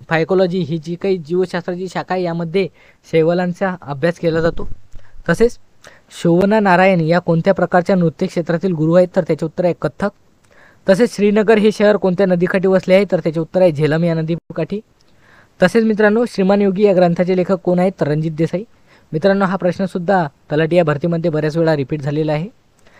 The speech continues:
तसेच, अ, <clears throat> श्री शैलेन, शैल्यम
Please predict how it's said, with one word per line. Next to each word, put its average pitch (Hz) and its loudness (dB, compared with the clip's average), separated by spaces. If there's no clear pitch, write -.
तसेच, 233 2
अ, 175 6
<clears throat> 202 -2
श्री 226 0
शैलेन, 214 4
शैल्यम 185 4